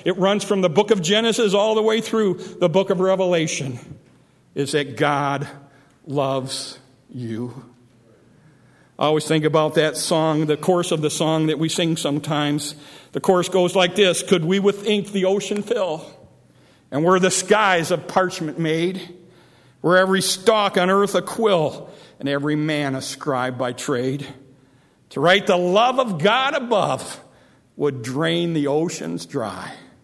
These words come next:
nor could the scroll contain the whole, though stretched from sky to sky." We have a shepherd.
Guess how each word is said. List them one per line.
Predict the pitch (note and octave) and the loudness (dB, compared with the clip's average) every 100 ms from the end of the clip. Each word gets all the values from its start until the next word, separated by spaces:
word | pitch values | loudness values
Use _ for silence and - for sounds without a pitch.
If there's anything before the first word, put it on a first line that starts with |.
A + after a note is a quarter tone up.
| _ _ _ _ _ _ | _ _ _ _ _ _
nor | C3+ D3+ E3+ F3 | -2 2 4 2
could | E3+ - F3 D#3 | 0 -2 0 -2
the | F3+ | -4
scroll | - - - D3 A#2+ G#2+ A2 - - - _ _ | -6 -10 -2 -2 -2 -4 -8 -12 -20 -20 _ _
contain | - B2+ B2 C3 C3+ C3 | -10 -10 -6 -6 -4 -4
the | C3+ | -6
whole, | C#3 A2+ G#2 F#2+ - - _ _ _ _ _ | -6 -10 -8 -12 -14 -20 _ _ _ _ _
though | B2+ C3 | -4 -4
stretched | - - C#3+ C3+ G2 - - | -4 -10 -6 -6 -6 -14 -16
from | - A2 | -14 -12
sky | - - A2+ G2+ E2+ - - _ _ _ _ _ _ - | -12 -10 -8 -8 -10 -16 -20 _ _ _ _ _ _ -16
to | - | -12
sky." | - - G2 D2+ - - - _ _ _ _ _ _ _ _ _ _ _ _ _ _ _ - | -12 -12 -14 -14 -16 -18 -20 _ _ _ _ _ _ _ _ _ _ _ _ _ _ _ -2
We | E3 | 0
have | E3+ D#3+ | 2 0
a | |
shepherd. | E3 G3 F#3+ F3 | -2 -2 -2 -8